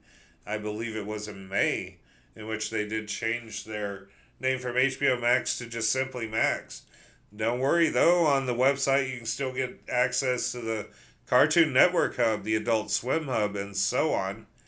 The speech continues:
And, uh, if it's available in your country and isn't geo-blocked,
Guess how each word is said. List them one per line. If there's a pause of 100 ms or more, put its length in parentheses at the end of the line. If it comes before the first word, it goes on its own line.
(400)
And,
uh,
if
it's
available
in
your
country
and
isn't
geo-blocked,